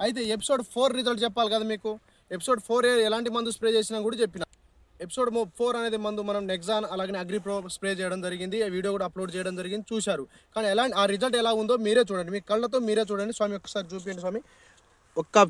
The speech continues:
చెట్టుకు ముడత కానీ చిట్టాకుతూ దగ్గర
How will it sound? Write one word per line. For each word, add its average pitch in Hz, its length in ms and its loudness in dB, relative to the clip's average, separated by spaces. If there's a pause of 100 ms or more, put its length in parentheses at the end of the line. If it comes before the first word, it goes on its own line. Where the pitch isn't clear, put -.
(120)
చెట్టుకు 220 280 6
ముడత 220 340 12
కానీ 214 240 10
చిట్టాకుతూ 208 760 10
దగ్గర 185 420 10